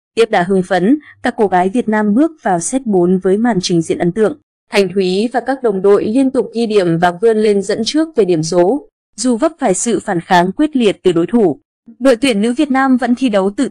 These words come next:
tin để đánh bại Diamond Foot với tỷ số hai mươi lăm hai mươi hai và kéo trận đấu vào set năm.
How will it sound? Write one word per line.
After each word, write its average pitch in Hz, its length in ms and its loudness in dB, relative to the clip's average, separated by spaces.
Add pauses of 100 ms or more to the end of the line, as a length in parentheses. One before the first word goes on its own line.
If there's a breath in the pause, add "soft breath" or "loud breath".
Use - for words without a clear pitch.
tin 247 280 2
để 196 140 0
đánh 190 240 -2
bại 233 300 0
Diamond 202 340 0
Foot 294 220 -2 (160)
với 202 260 -2
tỷ 214 140 0
số 185 340 0
hai 247 220 -2
mươi 240 120 0
lăm 240 180 0
hai 226 180 -2
mươi 208 120 0
hai 208 380 -2
và - 60 -2
kéo 185 280 -2
trận 269 240 -6
đấu 185 300 2
vào 214 180 0
set 233 220 -6
năm. 220 240 2